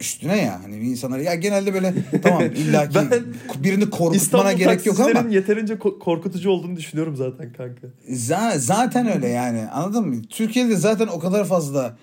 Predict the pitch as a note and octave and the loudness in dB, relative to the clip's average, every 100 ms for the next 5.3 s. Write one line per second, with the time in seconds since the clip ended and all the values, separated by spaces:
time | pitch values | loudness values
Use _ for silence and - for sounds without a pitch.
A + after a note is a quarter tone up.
0 | _ _ A#2 B2+ A#2+ A2+ A2+ C3+ C3+ - | _ _ -8 -4 -2 -4 -2 0 0 -2
1 | - B2 B2+ B2+ C3+ F3 E4 C4 B2+ A#2+ | -6 -4 0 0 0 0 -2 -4 -6 -6
2 | A#2+ D3+ E3 D3+ G#3+ A3 A3 F#3+ A3+ A3+ | -4 0 0 2 0 2 2 2 0 0
3 | - A3+ B3+ - _ _ - D#3 G3+ F3+ | -2 -2 -2 -8 _ _ -2 0 2 -2
4 | B2 - D3 C#3+ D3 F#3 - D3 A2+ F#3+ | -4 -2 -2 -2 -2 -2 0 -2 2 0
5 | E3 A#3 | 0 -4